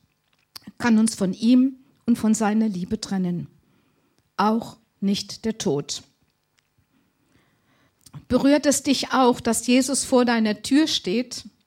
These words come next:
und nur eintritt,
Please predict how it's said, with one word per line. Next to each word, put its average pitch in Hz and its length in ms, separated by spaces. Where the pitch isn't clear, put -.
und 240 340
nur 320 380
eintritt, 190 680